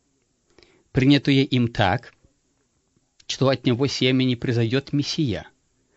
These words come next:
принесение им Исаака, совершённое по вере, Евреям одиннадцать семнадцать. "и бывшее прообразом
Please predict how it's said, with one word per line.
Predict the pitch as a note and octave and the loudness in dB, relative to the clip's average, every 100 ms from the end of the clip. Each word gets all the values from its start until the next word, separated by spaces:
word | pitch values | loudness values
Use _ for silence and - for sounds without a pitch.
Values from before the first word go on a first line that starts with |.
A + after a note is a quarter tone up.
| _ _ | _ _
принесение | A#2+ A#2+ A2+ - C#3+ C3+ C3 | 0 2 2 2 2 2 0
им | B2+ B2+ B2+ A#2+ _ - | 0 0 0 -4 _ -8
Исаака, | - G#2+ F#2 A2 - B2+ A#2+ - | -2 2 4 2 0 -8 -8 -12
совершённое | - G2+ - - A2+ G2+ | -6 -4 -4 -2 0 0
по | - F#2+ | -2 -2
вере, | G2+ G#2+ A#2+ B2+ - _ _ _ _ _ _ _ _ _ _ - | 2 4 2 -4 -10 _ _ _ _ _ _ _ _ _ _ -6
Евреям | G2 F#2 F#2 F#2+ | -4 0 0 0
одиннадцать | G2 F#2+ G2 G#2+ G2+ | -4 -2 -4 -4 -8
семнадцать. | F#2+ F2+ G#2 A2+ A#2 - - _ _ - _ | -6 -2 -2 -2 -12 -14 -20 _ _ -20 _
"и | A#2+ | 0
бывшее | A2 D3 D#3 - C#3+ C3 - | 4 2 2 -2 -2 -2 -4
прообразом | C3+ - C3 C#3+ C3+ C3 C3 | -2 0 0 0 0 0 -2